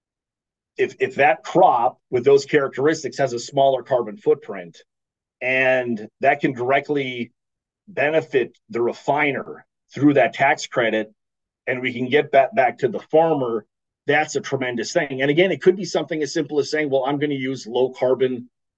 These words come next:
nitrogen fertilizer." Well, my goodness, I can tell you what the price that I would be willing to pay for low carbon nitrogen fertilizer is, given that the, the corn ethanol refinery that I send my corn to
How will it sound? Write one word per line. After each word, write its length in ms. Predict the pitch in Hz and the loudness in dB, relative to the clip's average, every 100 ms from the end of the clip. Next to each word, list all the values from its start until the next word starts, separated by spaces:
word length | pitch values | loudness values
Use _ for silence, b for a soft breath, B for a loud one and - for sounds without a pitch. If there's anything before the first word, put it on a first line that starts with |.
| - | -6
nitrogen 480 | 147 143 131 139 | -4 -4 -4 -4
fertilizer." 640 | 135 151 170 156 95 - - | 0 2 4 2 0 -8 -6
Well, 340 | 127 135 127 - _ _ - | 2 4 2 -6 _ _ 0
my 180 | 131 | 0
goodness, 420 | 135 156 156 123 127 | 2 0 0 -4 -4
I 80 | |
can 140 | 120 127 | -4 -4
tell 200 | 135 151 | 0 0
you 120 | 143 | 0
what 120 | 135 | -2
the 100 | 131 | -6
price 420 | - 151 143 - - - | -4 -4 -4 -8 -18 -8
that 160 | 131 | -4
I 160 | 127 123 | -2 -4
would 140 | 127 | -4
be 80 | 123 | -6
willing 300 | 127 131 123 | -2 -2 -2
to 100 | 113 | -8
pay 220 | - 147 | -6 -4
for 240 | 143 135 123 | -2 -2 0
low 200 | 123 120 | 0 0
carbon 300 | 127 113 113 | -2 -2 -4
nitrogen 420 | 117 117 110 110 | -6 -6 -8 -6
fertilizer 640 | 104 120 113 107 104 107 117 | 0 0 2 -2 -2 -4 -4
is, 460 | 123 117 120 - - _ _ _ _ _ | -2 -2 -6 -12 -20 _ _ _ _ _
given 480 | 120 131 135 135 131 | -10 -4 -2 -2 -2
that 220 | 131 123 123 - | -2 -2 -4 -12
the, 380 | 120 120 123 - | -10 -10 -12 -16
the 160 | 131 113 | -4 -2
corn 240 | - 143 | 4 6
ethanol 360 | 135 131 139 127 | 6 6 6 6
refinery 500 | 123 131 127 123 120 | 6 4 6 6 4
that 120 | 117 | 4
I 60 | 113 | 0
send 280 | - 131 | 0 0
my 140 | 123 110 | 0 -2
corn 280 | - 143 135 | 0 0 0
to 340 | 123 117 113 | 0 -2 -2